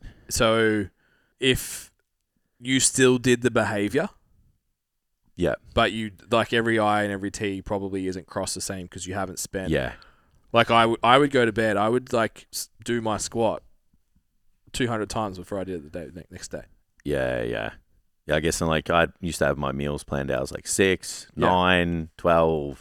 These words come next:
Speaker 2: three,
Speaker 1: So it's that, how
Speaker 2: six,
Speaker 1: much
Speaker 2: like
Speaker 1: space does it take up in your mind and how much do you
Speaker 2: Yeah.
Speaker 1: think about it is the neuroticism element.
Speaker 2: Yeah.
Speaker 1: So, like you said, say you've got a general fat loss client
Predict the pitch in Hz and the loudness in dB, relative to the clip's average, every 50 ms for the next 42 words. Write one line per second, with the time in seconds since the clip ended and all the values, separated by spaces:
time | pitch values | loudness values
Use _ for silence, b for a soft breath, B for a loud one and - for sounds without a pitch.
0 | - - - - 78 80 78 76 76 71 71 123 117 117 117 - - - 127 117 | -16 -10 -6 -2 0 0 0 0 0 0 2 2 2 2 2 0 0 2 2 2
1 | 117 - - - - 123 123 131 131 135 131 131 127 127 - 67 65 - - - | 2 2 -2 -2 0 2 4 4 4 4 2 2 0 0 0 0 -2 -2 -4 -8
2 | - b b b b b b b b - - - - - 123 120 127 123 113 - | -12 b b b b b b b b -2 -2 -2 0 0 0 0 0 0 0 -2
3 | - 117 110 107 - - - 110 104 - 110 104 - 110 113 110 104 98 92 98 | -4 -4 -4 -6 -4 -4 -4 -4 -2 -2 -4 -4 -4 -6 -6 -6 -8 -8 -6 -6
4 | 107 113 123 113 98 104 101 98 101 - - 127 120 - - - - 123 117 117 | -6 -6 -6 -8 -8 -8 -8 -8 -6 -6 -4 -4 -4 -4 -6 -6 -6 -8 -8 -4
5 | - 135 117 117 131 151 - - - b b b b b b b b b b b | -4 -2 0 2 2 2 0 -2 -4 b b b b b b b b b b b
6 | - 127 113 104 98 113 107 104 101 101 101 98 95 95 92 - - - 113 113 | 2 2 2 2 0 -2 -2 -2 -2 -4 -2 -2 -4 -4 -6 -10 -10 -10 -12 -12
7 | 98 92 85 80 - - - - - b b b b b b 87 80 65 58 - | -12 -12 -12 -12 -14 -16 -20 -20 -20 b b b b b b -2 -2 -2 -2 -2
8 | - - 123 113 113 110 107 101 98 - - - _ _ _ _ _ _ _ _ | 2 4 4 4 4 4 2 0 -2 -6 -12 -20 _ _ _ _ _ _ _ _
9 | - 123 120 110 107 104 - 120 110 92 - - _ - - - 135 139 135 131 | 0 2 2 2 0 0 0 0 0 0 -2 -8 _ -4 2 4 6 6 6 4
10 | 117 117 123 117 110 - 117 110 110 104 101 - 113 - - 110 - - - 90 | 2 2 2 2 2 2 0 0 0 -4 -2 -2 -2 -2 -2 -4 -6 -8 -10 -12
11 | 82 85 - - | -12 -12 -14 -16